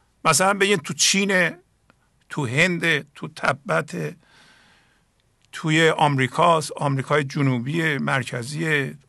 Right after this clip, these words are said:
اروپاست. اگه اروپاست کجاست؟ تو مصر، تو سوریه است، تو عراق.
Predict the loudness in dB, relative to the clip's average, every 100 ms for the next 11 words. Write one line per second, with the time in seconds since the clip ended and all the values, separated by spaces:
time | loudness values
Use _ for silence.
0 | -4 0 0 0 4 4 4 2 -4 -18
1 | _ _ _ -2 0 0 -2 -4 2 2
2 | 2 -2 -2 2 4 4 2 -6 _ _
3 | _ -8 -4 0 2 2 0 0 0 -2
4 | -6 _ _ _ _ _ _ _ _ _
5 | -8 -4 -2 -2 0 2 2 4 4 2
6 | -4 -10 -10 -4 -2 2 4 4 2 0